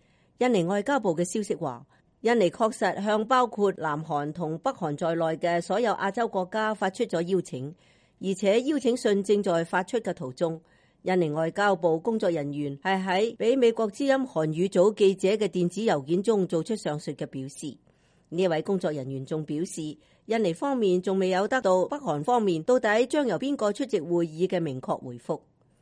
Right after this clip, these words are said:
喺二千零五年嘅第二次亞非會議上，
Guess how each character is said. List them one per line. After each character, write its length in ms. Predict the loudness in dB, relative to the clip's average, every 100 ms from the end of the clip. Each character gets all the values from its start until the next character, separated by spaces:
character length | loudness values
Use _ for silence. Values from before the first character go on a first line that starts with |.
| _ _
喺 260 | -2 -2 -2
二 40 |
千 180 | 0 2
零 240 | 4 2
五 60 | 2
年 240 | 4 2
嘅 160 | 2 0
第 80 | 2
二 220 | 0 -2
次 400 | -4 -2 -2 0
亞 180 | 0 0
非 240 | 2 2
會 180 | 2 -4
議 160 | -2 -4
上， 320 | -4 -6